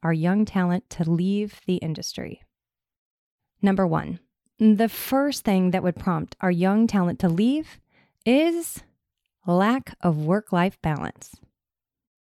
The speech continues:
If you listened to episode two in this miniseries, or <laughs> most of the rest of it, you've heard a lot about work-life balance and flexibility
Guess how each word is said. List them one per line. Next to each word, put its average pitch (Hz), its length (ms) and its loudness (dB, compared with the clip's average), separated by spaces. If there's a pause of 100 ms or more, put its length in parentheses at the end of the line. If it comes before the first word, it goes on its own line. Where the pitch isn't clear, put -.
(520)
If 233 180 2
you 254 100 6
listened 285 340 2
to - 100 -2
episode 208 440 0
two 156 380 2
in 170 140 2
this 160 160 -2
miniseries, 156 760 -2
or 240 480 2
<laughs> - 60 -20
most 226 380 4
of 185 100 2
the 170 80 2
rest 147 220 -4
of - 80 -6
it, - 180 -8 (600)
you've 233 240 2
heard 294 440 -2
a 262 120 2
lot 160 360 0
about 165 240 0
work-life 156 440 -2
balance 147 520 -6
and 202 220 2
flexibility 190 880 -2